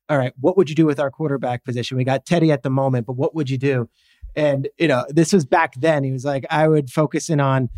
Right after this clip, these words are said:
Trey Lance, Mac Jones, or Justin Fields, and you take 'em at eight, and then you figure out those three can all win games, and you go.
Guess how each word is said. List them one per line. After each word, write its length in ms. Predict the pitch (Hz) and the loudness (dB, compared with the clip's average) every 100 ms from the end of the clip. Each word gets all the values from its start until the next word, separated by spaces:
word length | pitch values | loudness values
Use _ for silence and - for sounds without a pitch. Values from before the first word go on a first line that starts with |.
| - _ _ - | -18 _ _ -2
Trey 220 | 196 190 | 2 4
Lance, 500 | 165 156 151 139 - | 4 4 2 -2 -8
Mac 280 | 165 151 147 | -2 -2 -2
Jones, 400 | 156 139 139 131 | -2 -2 -2 -6
or 60 | 135 | -6
Justin 360 | 147 135 - | -4 -4 -6
Fields, 540 | 120 143 131 123 120 - - | -8 -4 -4 -4 -8 -14 -12
and 100 | 139 | -10
you 60 | |
take 220 | 131 175 180 | -2 -2 0
'em 80 | 156 | 0
at 120 | 156 | 0
eight, 300 | 151 135 139 - | -2 -2 -2 -4
and 140 | 135 | -2
then 240 | 131 131 147 | 0 -2 -4
you 100 | 147 | -6
figure 200 | 156 156 | 0 2
out 180 | 147 143 | 2 2
those 180 | 170 - | 0 2
three 180 | 175 160 | 0 0
can 100 | 151 | 2
all 160 | 151 | 0
win 160 | 147 143 | 2 0
games, 320 | 139 135 120 | -2 -4 -4
and 120 | 127 | -6
you 80 | 127 | -4
go. 360 | 160 226 151 | 0 2 0